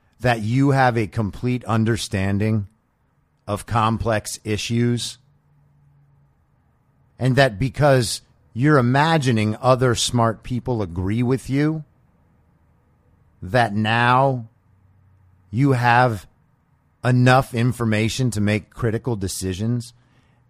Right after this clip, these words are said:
and perform critical functions? That kind of arrogance and ignorance is stupid, and it's very dumb.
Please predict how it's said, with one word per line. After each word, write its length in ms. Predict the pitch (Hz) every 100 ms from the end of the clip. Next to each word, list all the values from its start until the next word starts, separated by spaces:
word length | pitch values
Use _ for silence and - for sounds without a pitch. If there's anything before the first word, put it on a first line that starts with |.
| _
and 160 | 104 104
perform 600 | 92 85 107 104 107 113
critical 480 | - 113 101 - 104
functions? 840 | - 92 95 - 123 131 135 - - _ _ _ _ _ _ _ _ _ _ _ _ _ _ _ _ _ _
That 200 | 143 143
kind 320 | 139 156 165
of 120 | 160
arrogance 840 | 123 127 127 101 85 65 - - - _ _ _ _ _ -
and 300 | 107 135 123
ignorance 720 | 123 110 82 69 62 - - _ _ _ _ _ _ _ _ _ _
is 180 | 127 160
stupid, 520 | - - 165 - - - _ _ _ _ _ _ _ _ _ _
and 160 | 110 143
it's 160 | 147
very 340 | - 113 110 98
dumb. 460 | 92 101 85 58